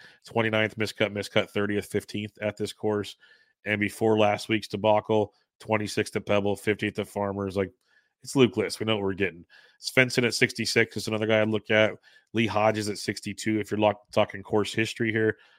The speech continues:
Hodges has an eighteenth and a thirty-ninth of the last two years. And then Sam Ryder at six K is awesome. So, like, the Hodges, Sam Ryder's just yolo punts,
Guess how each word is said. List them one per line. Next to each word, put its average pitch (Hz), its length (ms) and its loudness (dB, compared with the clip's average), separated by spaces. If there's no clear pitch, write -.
Hodges 104 340 2
has 98 120 0
an 98 100 -8
eighteenth 104 460 -4
and 98 80 -6
a - 40 -14
thirty-ninth 101 600 -4
of 98 100 -20
the 107 80 0
last 107 240 2
two 113 100 -4
years. 107 320 2
And 101 80 0
then 92 100 0
Sam 101 240 2
Ryder 92 240 0
at 80 60 -8
six - 180 -8
K - 140 -4
is 87 100 -8
awesome. 80 360 -10
So, 98 280 -2
like, 101 300 4
the 107 80 2
Hodges, 117 680 6
Sam 107 240 0
Ryder's 107 460 -2
just 98 200 -8
yolo 104 360 0
punts, 120 460 -4